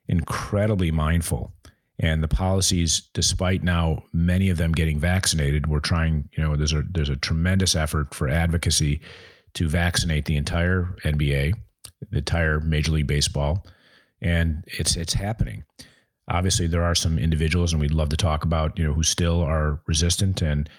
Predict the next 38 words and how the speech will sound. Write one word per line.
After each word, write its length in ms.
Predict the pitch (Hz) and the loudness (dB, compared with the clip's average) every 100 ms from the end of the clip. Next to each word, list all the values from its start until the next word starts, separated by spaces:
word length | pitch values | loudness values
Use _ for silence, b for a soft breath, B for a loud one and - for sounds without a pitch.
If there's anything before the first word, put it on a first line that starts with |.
| B _ | B _
have 200 | 87 78 | -2 0
concerns 440 | 78 - 85 80 | 0 0 2 0
about 200 | 76 76 | 0 0
getting 220 | 80 80 | 0 0
the 80 | 78 | 0
vaccine. 480 | 73 71 - 76 80 | 0 0 0 0 0
But 160 | 78 | -2
fortunately, 800 | - - 104 107 90 73 73 76 b b b b | -2 -2 0 0 0 0 0 -2 b b b b
the 60 | - | -4
percentages 680 | 95 - 107 95 87 85 78 | 0 0 2 2 2 0 0
of 160 | 76 | 0
people, 640 | - 82 80 78 76 - - | 0 0 2 0 -2 -6 -4
uh, 240 | 78 98 | 0 0
agreeing 520 | 73 80 82 87 90 80 | 0 0 2 2 2 2
and 240 | 73 78 | 0 0
willing 320 | 87 85 82 | 2 2 2
to, 420 | - 76 76 78 - | 0 0 0 0 -2
uh, 100 | - - | -8 -8
take 220 | - 98 98 | -4 -2 -2
the 80 | |
vaccine 440 | 78 73 - 78 73 | 0 0 0 -2 -2
is 220 | - 82 | -2 -2
very, 300 | 76 78 76 | 0 0 0
very 220 | 71 73 | 0 -2
high, 320 | 69 80 71 64 | 0 0 -2 -2
and 140 | 65 | -2
I'm, 240 | 67 64 | -2 -2
we're 140 | 76 78 | -2 0
grateful 400 | 85 87 85 71 | 2 0 0 -2
for 140 | - | -2
that. 260 | 64 64 - B B B B B B B - | -2 -4 -6 B B B B B B B -2
But 240 | 85 80 | -2 0
despite 420 | 85 - 104 120 | -4 0 0 0
that, 320 | 90 82 78 _ _ _ | 0 0 -2 _ _ _
things 340 | - 92 90 | -4 0 0
can 120 | - 80 | -2 -4
still 200 | 78 71 | -4 -2
happen. 500 | 82 82 - 64 | 0 0 -2 -6